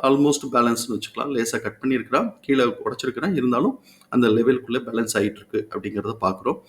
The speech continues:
So, இப்ப, இப்ப ட்ரேடர்ஸ் இதுக்கு கீழே கொண்டு போறாங்க அப்படின்னு சொன்னா அது வந்து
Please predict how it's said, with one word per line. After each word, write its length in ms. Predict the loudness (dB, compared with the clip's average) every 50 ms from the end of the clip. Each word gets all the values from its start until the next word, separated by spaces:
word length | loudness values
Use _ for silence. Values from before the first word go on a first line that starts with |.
| -20 -20 _ _
So, 260 | _ 2 4 6 6 6
இப்ப, 0 |
இப்ப 160 | 6 6 4
ட்ரேடர்ஸ் 440 | 6 8 8 8 10 8 8 8 6
இதுக்கு 300 | 4 4 4 0 -6 -16
கீழே 320 | _ 0 2 4 6 4 6
கொண்டு 340 | 6 2 4 4 2 2 4
போறாங்க 440 | 2 6 6 6 6 6 4 2 0
அப்படின்னு 160 | 2 0 0
சொன்னா 320 | -2 0 -2 -2 -2 -2 -4 -8 _ _ _ _ _ _ _ _ _ _
அது 180 | 10 12 12
வந்து 420 | 12 12 8 6 4 2 2 -2